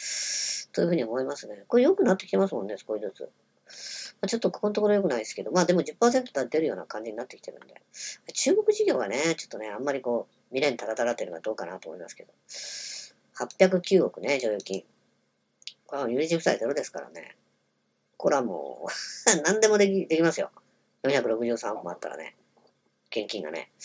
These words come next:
今期はキャッシュインするでしょうね。だから、えーと、大規模な自社株買いっていうのも可能かなというふうに思います。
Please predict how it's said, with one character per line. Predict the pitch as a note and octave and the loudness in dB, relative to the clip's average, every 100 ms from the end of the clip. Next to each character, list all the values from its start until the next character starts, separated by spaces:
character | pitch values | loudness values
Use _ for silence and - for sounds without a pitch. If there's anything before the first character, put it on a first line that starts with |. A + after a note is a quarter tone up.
| - - - - - - - - - - - - - - | -6 -4 -4 -4 -4 -4 -6 -8 -10 -12 -14 -18 -20 0
今 | A3+ C4+ C4 | 2 4 2
期 | B3 | 4
は | E3+ | 4
キ | D#3+ | 6
ャ | D#3 | 2
ッ | |
シ | - | 8
ュ | |
イ | F#3+ | 8
ン | |
す | F#3 | 8
る | C3+ | -2
で | B2+ | -4
し | - D2 | -8 -10
ょ | D2 | -10
う | |
ね。 | G#2+ C#3 D3+ D3+ C3+ | -2 0 2 0 0
だ | D3 | 0
か | C3+ | 2
ら、 | C#3 D3 - | 4 4 2
え | - D3 D3+ | -2 0 -2
ー | |
と、 | - D#3+ D#3+ D3+ | 2 4 4 2
大 | D3+ F#3 | 4 4
規 | A3+ | 6
模 | A3+ | 4
な | E3 | 4
自 | C3+ | 2
社 | D3 | -4
株 | D#3+ | -2
買 | E3 E3 | 0 0
い | |
っ | |
て | E3+ | 0
い | |
う | D#3+ | -2
の | |
も | A2+ G2+ | -2 -6
可 | - | -6
能 | B2 C#3+ | -8 -6
か | D3+ | -6
な | D3+ C#3+ | -8 -8
と | |
い | G2+ | -12
う | |
ふ | G2+ | -12
う | |
に | F#2 | -16
思 | E2+ | -14
い | E2+ | -16
ま | E2+ | -14
す。 | - | -16